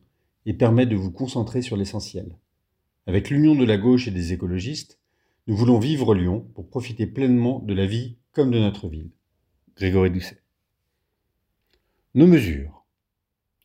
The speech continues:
Se loger plus facilement. Création d'une garantie municipale. La ville devient la garante des locataires qui n'en ont pas.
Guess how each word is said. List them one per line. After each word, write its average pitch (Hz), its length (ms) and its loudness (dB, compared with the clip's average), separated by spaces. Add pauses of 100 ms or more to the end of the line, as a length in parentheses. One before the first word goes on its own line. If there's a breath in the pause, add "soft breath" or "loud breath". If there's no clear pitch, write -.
(360)
Se - 160 -2
loger 117 340 6
plus 185 240 0
facilement. 113 520 -2 (1300)
Création 127 420 4
d'une 95 220 2
garantie 95 420 -2
municipale. 87 760 -4 (440)
La 98 120 -2
ville 127 240 0
devient 104 240 2
la 92 120 2
garante 110 480 2
des 87 120 -4
locataires 120 540 -2
qui - 100 -8
n'en 131 160 -2
ont 120 80 -2
pas. 98 220 -14